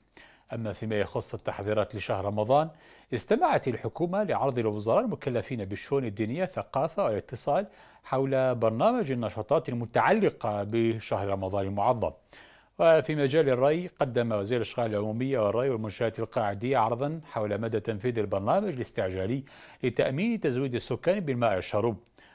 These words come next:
وفي هذا الإطار، وبنظر الوضع المناخي الحالي الذي يتسم بعجز في تساقط الأمطار،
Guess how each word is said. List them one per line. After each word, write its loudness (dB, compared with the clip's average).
وفي 0
هذا 0
الإطار، 0
وبنظر 0
الوضع 0
المناخي -2
الحالي -2
الذي -2
يتسم -4
بعجز 0
في -8
تساقط -4
الأمطار، 2